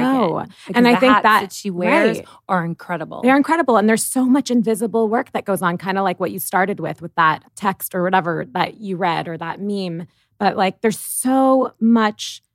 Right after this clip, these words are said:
Speaker 1: invisible work that goes on in addition to all the work that's sort of more of our formal work. And I think that for me, what I've really learned and what I really talk about is I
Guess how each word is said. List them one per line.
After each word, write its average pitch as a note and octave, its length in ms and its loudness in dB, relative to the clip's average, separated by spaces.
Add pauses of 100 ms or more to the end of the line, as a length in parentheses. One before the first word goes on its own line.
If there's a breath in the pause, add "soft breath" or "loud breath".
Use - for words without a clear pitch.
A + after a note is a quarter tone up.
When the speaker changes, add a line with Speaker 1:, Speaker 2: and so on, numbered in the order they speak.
(340)
Speaker 1:
invisible G3+ 580 2
work F3 300 0
that - 180 -4
goes F3+ 240 -4
on F3 280 -2
in F3 100 -4
addition F3 440 -6
to F3 120 -10
all F3+ 180 -6
the F3+ 120 -4
work E3 320 -8
that's E3+ 180 -8
sort F3 160 -10
of D#3+ 100 -8
more E3 180 -4
of D#3 100 -4
our D#3 120 -2
formal F3 440 -6
work. A3+ 340 -4 (440)
And G#3 140 0
I G3+ 100 4
think G3+ 300 -2
that F3 460 2 (100)
for G#3+ 180 -2
me, G3 540 2 (360)
what G3 260 2
I've F#3 220 4
really G3 220 0
learned F3+ 360 -2
and F3 100 -4
what E3+ 80 -2
I E3+ 100 2
really F3+ 240 -2
talk F3+ 300 -10
about D#3 380 0
is E3 180 -6 (180)
I G3 380 2